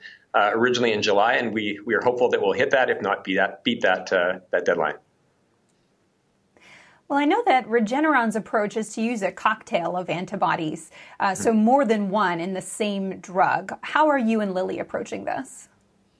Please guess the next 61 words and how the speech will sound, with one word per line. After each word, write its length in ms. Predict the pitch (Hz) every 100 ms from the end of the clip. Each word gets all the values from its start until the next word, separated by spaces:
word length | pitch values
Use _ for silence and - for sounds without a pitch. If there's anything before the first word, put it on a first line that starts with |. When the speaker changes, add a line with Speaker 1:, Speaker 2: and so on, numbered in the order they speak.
| - - - - - -
Speaker 1:
Well, 240 | 143 -
you, 140 | 175 170
I, 140 | 147 143
I 60 |
think 160 | 147 208
we're 180 | 175 170
gonna 420 | 165 143 123 -
let 300 | 143 139 143
the 160 | 135 120
data 340 | - 117 127
lead 280 | 113 110 104
here. 260 | 101 87 78
So 240 | - 107
we're 160 | 107 120
gonna 140 | 135
have 100 | 120
to 80 | 117
get 200 | 120 117
antibodies 500 | 123 113 113 110 101
into 160 | 117 -
the 80 |
clinic 320 | - 117 160 101
and 100 | 98
see 120 | 117
how 140 | 107
it 80 | -
works. 380 | 104 156 - - - - - -
Um, 460 | 113 110 110 110 - -
there 240 | 123 131
are 260 | 131 127 123
good 160 | 156 151
motivations 580 | 147 123 117 117 117
for 120 | - 113
having 180 | 110
a 80 | 101
cocktail. 640 | - 104 - 139 147 143
One 180 | 117 120
of 200 | 117 -
the 120 | 113
big 200 | 101 113
ones 260 | 120 113 110
is 120 | 95
that 220 | 104 101
if 140 | - -
the 60 |
virus 340 | - 107 107 107
were 100 | 110
to 140 | 98
mutate, 580 | 104 117 120 101 - - 110
uh, 140 | 101
it's 180 | 87 -
more 140 | 117
difficult 400 | 113 120 117 110
to 40 | 104
get 140 | 101
away 160 | 98 98
from 120 | 95
a 60 | 92
cocktail 440 | 101 95 104 98
of 80 | 95
antibodies. 640 | 92 92 127 135 160